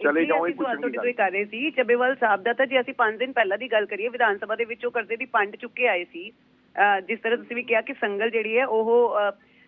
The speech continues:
Speaker 2: ਲੈ ਕੇ ਆਏ ਸੀਗੇ। ਇਹ ਗਿੱਦੜ ਸਿੰਘ ਹੀ ਨਹੀਂ ਕਹਿ ਸਕਦੇ ਕਿ ਇਹ ਸਿਰਫ ਟਿਕਟ ਦਾ ਖੇਲ ਹੈ। ਤੁਹਾਨੂੰ ਲੱਗਦਾ ਹੈ ਕਿ ਪੋਲੀਟੀਸ਼ੀਅਨ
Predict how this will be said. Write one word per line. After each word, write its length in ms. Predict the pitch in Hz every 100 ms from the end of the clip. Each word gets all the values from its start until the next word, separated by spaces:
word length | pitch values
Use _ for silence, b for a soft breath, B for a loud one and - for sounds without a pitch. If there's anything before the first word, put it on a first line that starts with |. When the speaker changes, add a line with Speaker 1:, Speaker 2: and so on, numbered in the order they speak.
| -
Speaker 2:
ਲੈ 120 | 190
ਕੇ 140 | 165
ਆਏ 180 | 208 196
ਸੀਗੇ। 300 | 202 190 247 254 _ _ _ _ _ -
ਇਹ 80 | 226
ਗਿੱਦੜ 380 | 208 214 277 302
ਸਿੰਘ 200 | 302 294
ਹੀ 100 | 302
ਨਹੀਂ 140 | 302
ਕਹਿ 140 | 294 262
ਸਕਦੇ 280 | 262 285
ਕਿ 120 | 302 294
ਇਹ 80 |
ਸਿਰਫ 180 | 294 311 -
ਟਿਕਟ 260 | 262 269
ਦਾ 100 | 269
ਖੇਲ 320 | 294 269 262 262
ਹੈ। 80 |
ਤੁਹਾਨੂੰ 360 | 269 _ 262 233
ਲੱਗਦਾ 180 | 226 294
ਹੈ 60 |
ਕਿ 100 | 311
ਪੋਲੀਟੀਸ਼ੀਅਨ 720 | 302 226 233 240 262 294 302